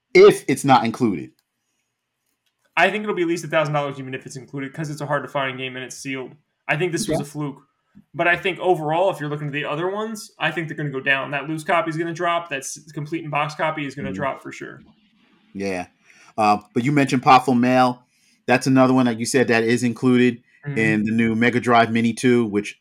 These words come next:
Speaker 1: I hope it comes out to America 'cause I really want one.
Speaker 2: I do
Speaker 1: Uh,
Speaker 2: too.
Speaker 1: you know, it,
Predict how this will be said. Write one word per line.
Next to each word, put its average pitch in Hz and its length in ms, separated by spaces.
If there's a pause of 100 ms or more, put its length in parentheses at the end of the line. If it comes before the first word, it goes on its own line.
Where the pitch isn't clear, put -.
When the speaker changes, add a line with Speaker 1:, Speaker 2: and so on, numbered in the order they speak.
Speaker 1:
I 107 80
hope 113 220
it 110 80
comes 110 180
out 107 120
to 117 100
America 107 340
'cause 92 140
I 90 40
really 90 220
want 92 200
one. 101 200 (500)
Speaker 2:
I 92 120
do 87 80
Speaker 1:
Uh, 80 160
Speaker 2:
too. 139 120 (1200)
Speaker 1:
you 131 140
know, 107 260
it, 117 320